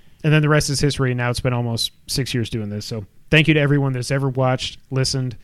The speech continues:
supported, anything. We love you all so much.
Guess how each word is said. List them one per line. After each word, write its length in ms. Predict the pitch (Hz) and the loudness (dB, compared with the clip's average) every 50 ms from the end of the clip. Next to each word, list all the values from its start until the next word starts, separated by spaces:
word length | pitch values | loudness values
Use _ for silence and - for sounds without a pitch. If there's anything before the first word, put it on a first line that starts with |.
| _ _ - - - | _ _ -20 -20 -12
supported, 680 | - - 143 113 123 143 143 139 139 135 131 120 - - - - - - 143 | -6 -4 0 2 4 4 4 4 4 2 0 -2 -6 -16 -20 -20 -12 -6 -4
anything. 580 | 135 135 135 131 - 127 123 123 123 120 104 - - - - - - | -2 -2 -2 -4 -4 -6 -6 -6 -8 -10 -12 -14 -20 -20 -20 -14 -8
We 80 | 131 123 | -6 -2
love 240 | 123 139 143 135 139 | 0 2 2 2 2
you 120 | 135 135 | 2 2
all 300 | 131 127 127 123 120 - - _ _ _ _ _ | 4 2 2 0 -2 -4 -8 _ _ _ _ _
so 220 | - - - 180 175 | -4 2 4 6 6
much. 440 | 165 151 143 139 135 - - - | 8 8 6 4 2 0 -6 -10